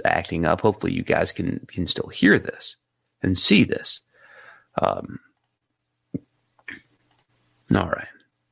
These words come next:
This is still working. Kyle says, "The portal allows coaches to find older kids who fit their offensive and defensive schemes." Exactly.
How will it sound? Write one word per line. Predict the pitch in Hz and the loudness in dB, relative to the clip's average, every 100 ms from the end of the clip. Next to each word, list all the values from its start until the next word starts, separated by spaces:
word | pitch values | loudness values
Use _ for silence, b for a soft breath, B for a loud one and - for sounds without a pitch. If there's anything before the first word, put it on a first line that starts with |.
| _ _ _ _ - | _ _ _ _ -4
This | 110 - | -2 0
is | |
still | - - - | 0 0 0
working. | - - - - B B B B | -2 -4 -10 -12 B B B B
Kyle | 175 | 4
says, | 156 135 | 4 0
"The | |
portal | 117 180 190 165 | 2 6 8 8
allows | 135 143 135 | 8 6 4
coaches | - 160 156 143 - | 2 2 4 0 -2
to | 117 | -2
find | - 135 127 | 4 4 6
older | 170 175 | 6 6
kids | - 113 110 | 4 2 0
who | - 101 | -2 -4
fit | - 131 - | 0 0 2
their | 110 101 | 2 4
offensive | 107 120 135 113 113 | 4 4 2 -2 -2
and | 107 92 | -4 -2
defensive | 110 113 120 113 | -2 -2 -4 -4
schemes." | - - - - - | -6 -2 -2 -2 -4
Exactly. | 127 165 226 - 123 - | -2 2 2 0 -8 -14